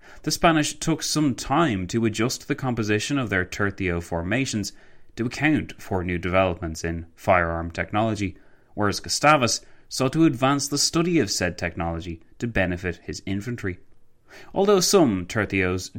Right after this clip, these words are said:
did make a limited use of the new countermarch technique, such a technique was incredibly difficult to coordinate in the units of nine hundred arquebusiers which the Spanish tended to wield, or more, particularly when pikemen got in the way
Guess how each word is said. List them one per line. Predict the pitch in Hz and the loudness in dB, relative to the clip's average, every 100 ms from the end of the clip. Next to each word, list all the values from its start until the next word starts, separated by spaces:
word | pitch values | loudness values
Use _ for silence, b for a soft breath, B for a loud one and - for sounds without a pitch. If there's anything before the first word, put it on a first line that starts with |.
| - | -2
did | 113 151 92 | 2 2 2
make | 92 95 87 | -2 -2 -2
a | |
limited | 85 110 160 160 | 0 0 2 2
use | 127 117 - 92 | 2 0 0 -4
of | 80 | -4
the | |
new | 90 90 | -2 -2
countermarch | 82 - 90 92 90 82 - | -4 -4 -4 -2 -2 -4 -6
technique, | - 85 107 120 - - b b b b | -8 -6 -2 -2 -2 -12 b b b b
such | 147 131 | -6 -4
a | |
technique | - 107 104 123 104 - b b b | 0 0 2 -2 -2 -10 b b b
was | 117 120 - | 0 0 0
incredibly | - 123 - - 123 160 160 | -2 -2 -4 -4 -2 0 0
difficult | 127 131 - - 80 | 0 -2 -4 -8 -8
to | - - | -8 -8
coordinate | 95 95 110 123 98 87 95 - | -6 0 2 2 -2 -6 -10 -12
in | - | -6
the | 95 | -4
units | 92 107 110 - | 0 2 0 -2
of | 95 - b b | -6 -6 b b
nine | - 104 | -2 0
hundred | 107 110 107 | 2 0 0
arquebusiers | - 98 95 90 120 120 113 101 95 | 4 2 2 0 0 2 2 2 0
which | - 113 - | -6 -8 -6
the | 85 85 b b | -8 -10 b b
Spanish | - - 90 90 - - | -6 -2 -2 -2 -6 -10
tended | - 90 85 | -8 -6 -6
to | 87 | -4
wield, | 95 113 104 - b b | 0 2 0 -4 b b
or | 120 95 85 | -2 0 0
more, | 87 120 117 98 b b | 0 2 2 2 b b
particularly | 135 165 160 147 135 | -2 2 4 4 4
when | 135 139 | 4 2
pikemen | 135 - 123 - 123 127 | 0 2 2 2 0 0
got | 110 92 - | 2 0 0
in | 87 | -4
the | 85 | 0
way | 110 120 110 | 2 2 0